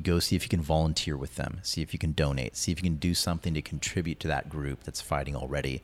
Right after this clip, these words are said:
on behalf of that place. If there isn't a group, then maybe you should start to get together a couple friends who care about it and, and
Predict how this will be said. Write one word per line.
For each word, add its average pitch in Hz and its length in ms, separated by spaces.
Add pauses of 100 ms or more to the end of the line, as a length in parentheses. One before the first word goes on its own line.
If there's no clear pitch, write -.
(320)
on 76 120
behalf 71 480
of - 60
that - 140
place. - 400 (480)
If 98 100
there 107 180
isn't 143 420
a 80 80
group, 71 380 (340)
then 92 180
maybe 95 220
you 101 120
should 101 220
start 101 240
to 104 80
get 101 100
together 101 280
a 98 40
couple - 220
friends 104 300
who 101 60
care 95 180
about 104 240
it 147 120 (120)
and, 90 360
and 87 360